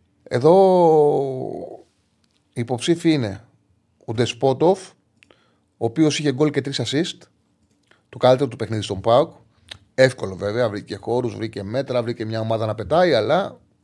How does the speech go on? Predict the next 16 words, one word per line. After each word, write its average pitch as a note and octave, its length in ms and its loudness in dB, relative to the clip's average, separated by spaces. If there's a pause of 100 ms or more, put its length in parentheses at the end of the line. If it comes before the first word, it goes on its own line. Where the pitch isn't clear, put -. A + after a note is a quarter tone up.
(400)
και - 100 -6
αυτός E3+ 460 -4 (140)
γκολ, D3 260 2
τρεις C#3+ 300 -8
assist. - 300 -8 (1800)
Καλτσάς, D#3 720 6 (360)
ο B2+ 80 0
οποίος E3 420 6
Καλτσάς, D3 840 4 (1300)
ε, G#2+ 640 -2
έδωσε C#3 600 0
την A#2 160 -2
assist A2+ 200 -2
στο B2+ 140 -4
πρώτο A#2+ 240 -4
γκολ E3 300 2